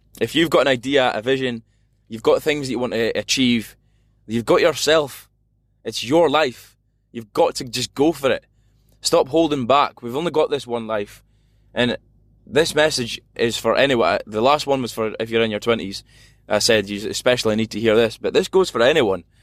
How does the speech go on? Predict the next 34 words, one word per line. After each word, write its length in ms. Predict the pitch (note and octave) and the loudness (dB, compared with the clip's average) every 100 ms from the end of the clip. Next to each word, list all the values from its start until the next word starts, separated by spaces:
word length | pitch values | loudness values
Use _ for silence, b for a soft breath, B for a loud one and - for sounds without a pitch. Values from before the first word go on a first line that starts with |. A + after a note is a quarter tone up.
| b b b b _ - | b b b b _ -10
Doesn't 180 | D#3 | -2
matter 180 | D#3+ E3 | 2 4
what 160 | C#3+ - | 2 -4
stage 300 | - D3 B2 | -2 -2 0
of 80 | A#2 | 0
life 220 | C#3 C3 | -2 -2
you're 120 | G#2+ | -4
at. 200 | G2+ - _ - | -4 -8 _ -2
Take 180 | D#3 D#3 | -2 2
that 220 | C#3+ - | 2 2
leap, 260 | C#3 - _ _ _ _ _ | 0 -2 _ _ _ _ _
have 240 | B2+ C#3+ | 0 2
a 40 | C3 | 2
vision, 480 | A#2+ C3 A#2+ A2 - _ | 0 0 -2 -4 -12 _
and 100 | G2+ | -6
hold 220 | B2 C#3+ | 0 2
on 120 | C#3 - | 2 0
to 80 | |
it 100 | A2 | -2
dearly, 420 | G2+ B2 A2+ G2 - _ _ _ _ _ | 2 2 2 -2 -8 _ _ _ _ _
and 160 | - G#2+ | -6 -2
have 280 | A2 D3 D3 | 2 0 0
faith. 560 | - E3+ C#3+ - - _ _ _ _ - | 0 0 0 -4 -20 _ _ _ _ -12
It's 160 | G#2+ | -8
so 240 | - D#3 D3+ | -2 0 0
powerful. 560 | C#3 C#3+ C#3 A2 F#2 _ _ _ _ _ _ _ _ | 2 2 2 -4 -10 _ _ _ _ _ _ _ _
It's 120 | - | -6
kept 200 | - D#3 | -2 0
me 100 | C3 | 2
going 220 | B2+ C#3 | 2 2
this 160 | B2+ A#2+ | 0 -2
year 140 | A2+ | -2
as 120 | G#2+ | 0
well. 280 | A2+ A#2 F#2 | 0 0 0